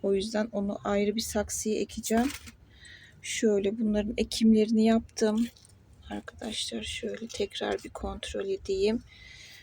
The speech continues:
Çünkü böyle sıkışması gerekiyor. Köklerin hava almaması gerekiyor. Gevşek kalırsa çürüme yapabilir.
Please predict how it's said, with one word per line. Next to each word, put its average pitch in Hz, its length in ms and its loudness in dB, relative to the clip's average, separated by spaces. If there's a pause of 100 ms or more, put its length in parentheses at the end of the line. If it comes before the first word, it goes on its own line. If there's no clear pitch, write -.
(340)
Çünkü 220 440 -8
böyle 202 240 4
sıkışması - 680 -2
gerekiyor. 208 600 2
Köklerin 214 600 2
hava 202 440 -4
almaması 196 580 -4
gerekiyor. 208 720 0 (1700)
Gevşek 226 460 2
kalırsa 269 640 2 (340)
çürüme 208 400 -2
yapabilir. 214 960 -2